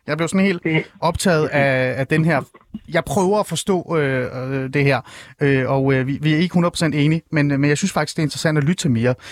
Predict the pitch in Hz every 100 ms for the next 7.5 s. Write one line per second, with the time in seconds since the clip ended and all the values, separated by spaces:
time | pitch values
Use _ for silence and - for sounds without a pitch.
0 | - 139 127 - 127 143 127 127 - -
1 | - - 233 269 262 196 202 226 214 165
2 | 185 196 156 147 139 139 127 - 156 143
3 | 135 131 117 113 117 120 - - - -
4 | - - 185 160 214 151 139 - - 135
5 | 127 123 123 120 117 120 123 120 147 151
6 | 127 - 151 - - 175 165 160 - 185
7 | 160 143 147 151 165